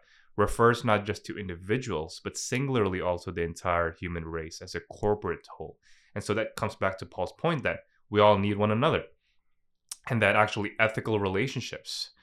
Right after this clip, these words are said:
our, our bond, our solidarity with one another is that which is, um, if I could use a philosophical loaded term, ontologically constitutive of the human race. Without relationships, there would be actually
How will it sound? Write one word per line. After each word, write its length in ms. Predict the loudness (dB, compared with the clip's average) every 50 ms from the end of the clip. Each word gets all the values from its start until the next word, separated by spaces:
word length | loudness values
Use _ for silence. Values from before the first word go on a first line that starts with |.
| -20 -20 -20 -20 -18 -16 -8
our, 180 | -4 -4 -2 0
our 240 | 2 2 2 2 2
bond, 460 | 0 2 4 6 8 8 6 6 2
our 100 | -2 -2
solidarity 760 | -4 -2 0 0 0 0 0 0 0 2 2 2 2 0 -2
with 200 | -4 -6 -6 -4
one 140 | -4 -2
another 380 | 0 0 0 0 0 0 -4 -4 -8 _ _ -20 -20 _ _ -8
is 160 | -8 -6 -2
that 200 | 0 0 0 0 -2
which 280 | -6 -6 -6 -8 -8 -4
is, 460 | -2 -2 -2 -2 -6 -8 -12 -12 -14 -16 _ _ -6
um, 260 | -2 -2 -2 -2 -4
if 120 | -4 -4
I 60 | -4 -4
could 160 | -4 -2 -2
use 320 | 0 0 0 -2 -6 -12 -16
a 40 | -18
philosophical 640 | -6 -4 -4 -2 0 2 0 0 0 -2 -6 -2 0
loaded 240 | 2 2 2 0
term, 220 | -2 -2 -2 -4 -2 0
ontologically 720 | 2 2 2 0 -2 0 2 2 0 0 -4 -6 -6 -8
constitutive 600 | -6 -8 -12 -12 -10 -10 -10 -8 -8 -10 -10 -10 -14 -18 -20 -20 -20 _ _ _ _ _ _
of 180 | -2 -2 -2 -2
the 60 | -6
human 260 | -6 -6 -6 -6 -4
race. 320 | -4 -4 -4 -6 -8 -12 -16 _
Without 560 | -2 -2 0 4 6 6 6 6 4 0 -8 -8 -8
relationships, 720 | -6 -6 -6 -8 -8 -8 -12 -10 -10 -12 -12 -12 -18 -20 -20 _ _ _ _ _ _ -20 -20 _ 0
there 120 | 0 2 4
would 260 | 4 2 2 2 0
be 220 | -2 0 0 2
actually 680 | 2 0 0 -2 -6 -8 -6 -6 -4 -4 -6 -6 -8